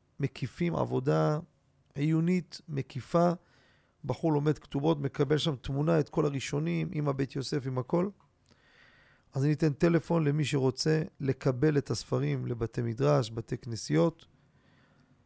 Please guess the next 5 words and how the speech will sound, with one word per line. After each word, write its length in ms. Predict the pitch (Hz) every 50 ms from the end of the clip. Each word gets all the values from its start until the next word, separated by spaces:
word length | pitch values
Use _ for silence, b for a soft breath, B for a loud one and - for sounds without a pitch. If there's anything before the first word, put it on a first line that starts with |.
| b _ -
הנה 200 | 151 147 143 131
הטלפון, 640 | 120 - - 160 156 160 - - 170 165 170 170 180 - _ _ _ _ _ - 151 151
אפס 440 | 147 - 165 160 151 - - - -
חמש 480 | - - 139 135 143 156 143 - -
ארבע, 420 | - - 143 135 120 113 117 113